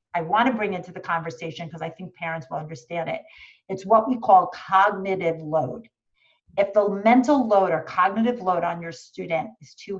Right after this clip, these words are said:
heavy, it's going to crush them. So think of, like,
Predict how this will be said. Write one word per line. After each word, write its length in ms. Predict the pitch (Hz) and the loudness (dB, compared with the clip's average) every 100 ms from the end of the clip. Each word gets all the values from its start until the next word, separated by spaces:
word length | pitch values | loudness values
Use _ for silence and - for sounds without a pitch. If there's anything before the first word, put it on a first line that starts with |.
| - | -6
heavy, 440 | - 165 240 302 - _ _ _ _ | -6 -2 -4 -4 -10 _ _ _ _
it's 160 | 165 _ | -20 _
going 320 | 190 185 180 | 0 0 -4
to 100 | 185 | -12
crush 400 | - - 170 - | -12 -8 -8 -6
them. 280 | 151 147 - _ _ _ | -10 -10 -18 _ _ _
So 120 | 180 | -12
think 280 | 175 226 226 | -6 -4 -2
of, 120 | 233 | 0
like, 280 | 196 185 | 2 2